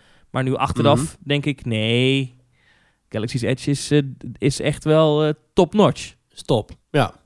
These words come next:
Speaker 1: Ja.
Speaker 2: Ja, wa-, want jij zou het wel erg vinden als er geen Star Wars gebied komt, maar iets anders.
Speaker 1: Nou, nou, nou, nou, d-, daar zeg je wat.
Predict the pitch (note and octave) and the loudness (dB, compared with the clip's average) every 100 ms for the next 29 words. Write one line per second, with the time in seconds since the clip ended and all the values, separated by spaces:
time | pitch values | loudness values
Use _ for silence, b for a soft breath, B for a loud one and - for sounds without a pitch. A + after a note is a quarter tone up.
0 | _ - B2+ - _ _ _ _ _ _ | _ -20 -20 -20 _ _ _ _ _ _
1 | _ G#3 A#3 D#3+ - - B2+ D#3 D3+ D#3+ | _ 2 4 2 -2 -8 -2 0 4 6
2 | D3+ D3+ D3+ C#3 C#3 B2+ A#2+ C3+ A2+ A2 | 6 6 6 4 4 2 0 -2 0 -2
3 | A2 A#2 - B2 G#2+ G2+ - A2+ G#2 - | -2 -2 0 0 0 -2 -4 -6 -6 -8
4 | F#2+ - A2 A2 A#2 G#2 F#2+ B3 C4 B3+ | -14 -8 -8 -8 -8 -8 0 2 2 0
5 | - _ - A#3+ B3+ B3 - _ G#3 A#3 | -6 _ -4 0 2 0 -6 _ -4 -2
6 | A3+ A3+ - _ _ _ _ _ _ _ | 0 -4 -10 _ _ _ _ _ _ _
7 | - G#3+ G#3+ A3 - _ - - - F#3 | -2 2 4 2 -2 _ -20 -20 -10 -8
8 | F#3 A#3 D#3 B2+ F#3 - | -6 -6 -4 -4 -4 -8